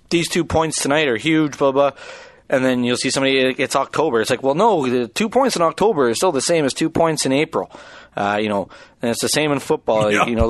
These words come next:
Speaker 1: th-, those two
Speaker 2: <laughs>
Speaker 1: points, those two points on August long weekend, uh, would have been real nice to have. Uh,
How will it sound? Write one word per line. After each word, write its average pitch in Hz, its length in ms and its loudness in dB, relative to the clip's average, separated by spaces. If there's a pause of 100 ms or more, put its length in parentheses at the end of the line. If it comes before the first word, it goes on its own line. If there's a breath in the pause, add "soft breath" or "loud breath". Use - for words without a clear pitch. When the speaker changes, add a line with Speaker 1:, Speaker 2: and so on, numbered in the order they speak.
(100)
Speaker 1:
th-, - 20 -10
those 135 220 0
two 175 180 0
Speaker 2:
<laughs> - 0 -
Speaker 1:
points, - 600 -2
those 135 200 0
two 180 160 0
points 175 360 0
on 147 100 4
August 156 300 2
long 156 180 2
weekend, 123 400 0 (480 loud breath)
uh, 107 380 0
would 120 160 0
have 120 80 0
been 113 280 0
real 131 460 2
nice 107 240 -2
to 110 100 0
have. 101 380 -2 (1080 loud breath)
Uh, 95 380 -2